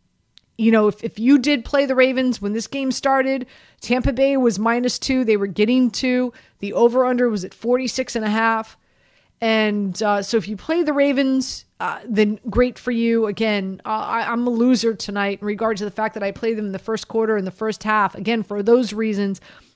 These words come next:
along with these, Baltimore has actually gotten better on the defensive side of the ball. Why? Because they've gotten healthier. Okay. And so, meanwhile, the Bucks, listen, uh,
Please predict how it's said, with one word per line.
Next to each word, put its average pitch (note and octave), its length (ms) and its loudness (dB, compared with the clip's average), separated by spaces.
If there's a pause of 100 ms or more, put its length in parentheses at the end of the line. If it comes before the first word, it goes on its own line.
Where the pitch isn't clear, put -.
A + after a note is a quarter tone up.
(140)
along C4 460 6
with C4+ 120 4
these, G3+ 380 0 (340)
Baltimore D4 480 -2
has C4+ 120 2
actually B3+ 340 0
gotten G#3+ 320 -2
better A#3+ 480 4
on G#3+ 140 -2
the G3+ 60 0
defensive A3 460 -4
side A3+ 220 -2
of G#3+ 60 -4
the G#3 60 -4
ball. G3 240 -2
Why? A3 240 4
Because G3+ 220 -8
they've G3 160 -8
gotten G#3+ 240 -4
healthier. F#3 680 -4 (320)
Okay. A3 360 2 (1080)
And A3+ 180 4
so, A3 380 4 (320)
meanwhile, C4+ 380 4
the A3 60 0
Bucks, B3 460 2 (380)
listen, G#3+ 340 0 (100)
uh, B3 60 -6